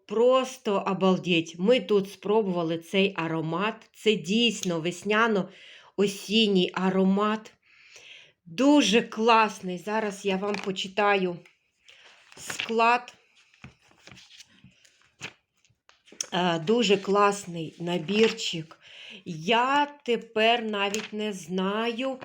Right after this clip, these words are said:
нікому я його не буду дарувати, залишу його собі, бо з цим набором буду дійсно шикарно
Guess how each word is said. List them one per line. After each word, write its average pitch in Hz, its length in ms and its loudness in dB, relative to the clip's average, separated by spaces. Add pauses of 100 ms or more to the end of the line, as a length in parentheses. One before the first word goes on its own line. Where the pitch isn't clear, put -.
(380)
нікому 180 460 -4
я 156 120 2
його 156 220 -2
не 156 120 -4
буду - 300 -8
дарувати, 196 640 -2
залишу 180 640 -2
його 226 360 -2
собі, 160 580 -4
бо 190 380 0 (360)
з - 100 -20
цим 202 300 0
набором 208 760 0
буду 160 220 -8
дійсно 240 680 -2
шикарно 180 840 -2